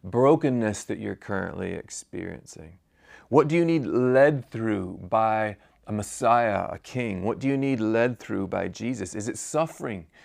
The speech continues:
that you need led through? Is it grief? Is it huge changes in your life right now? Is it impossible situations that you, and impossible problems that you feel you're facing and must solve? You know, Jesus isn't our Savior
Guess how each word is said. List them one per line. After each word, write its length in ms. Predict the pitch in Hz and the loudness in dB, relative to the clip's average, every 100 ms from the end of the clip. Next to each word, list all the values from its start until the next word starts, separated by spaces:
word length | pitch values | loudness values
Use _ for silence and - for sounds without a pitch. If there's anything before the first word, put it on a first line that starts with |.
| _ | _
that 80 | - | -8
you 100 | 104 | -4
need 220 | 104 101 | -2 -2
led 320 | 95 98 98 - | -2 -2 -2 -4
through? 180 | 92 | -4
Is 140 | 92 117 | -2 -2
it 160 | 117 | -2
grief? 480 | 104 131 139 110 - - | -2 0 0 -2 -4 -4
Is 160 | 110 | 0
it 160 | 113 - - - - | -2 -4 -14 -20 -20
huge 480 | - - 147 147 - | -4 4 4 4 0
changes 540 | - 135 151 135 127 | -2 0 0 2 0
in 160 | 120 117 | 0 0
your 140 | 113 | -2
life 360 | 113 123 123 - | -2 -2 -4 -4
right 180 | 104 98 | -4 -2
now? 240 | 101 98 | -2 -2
Is 220 | 104 113 | -2 -2
it 140 | 117 110 - - | -2 -2 -8 -4
impossible 760 | 123 - 135 135 - 127 127 | -4 0 0 0 -2 -4 -4
situations 960 | - 127 - 120 110 123 123 - 98 95 | -4 -10 -8 -6 -2 -2 -4 -6 -8 -4
that 200 | 101 - | -4 -4
you, 260 | 95 95 95 - - | -2 -4 -6 -14 -10
and 120 | 107 | -6
impossible 520 | 104 117 127 - 120 | -2 0 0 0 -4
problems 560 | 101 120 127 123 101 92 | 0 4 4 4 -2 -4
that 180 | 104 101 | -8 -6
you 100 | 98 | -10
feel 320 | - 107 104 | -8 -6 -4
you're 160 | 98 | -6
facing 540 | 95 - 104 101 95 95 | -8 -6 -4 -4 -6 -8
and 140 | 95 - - _ | -8 -12 -20 _
must 300 | - 101 95 | -8 -6 -6
solve? 540 | - 95 87 76 87 - _ _ - - | -6 -6 -6 -8 -14 -20 _ _ -20 -14
You 80 | 113 | -8
know, 100 | 110 | -8
Jesus 420 | 101 147 160 156 | 0 2 2 0
isn't 300 | - 135 135 - | 0 -2 0 2
our 160 | 123 | 0
Savior 640 | 113 - 123 123 120 127 127 | 0 -4 0 0 2 0 0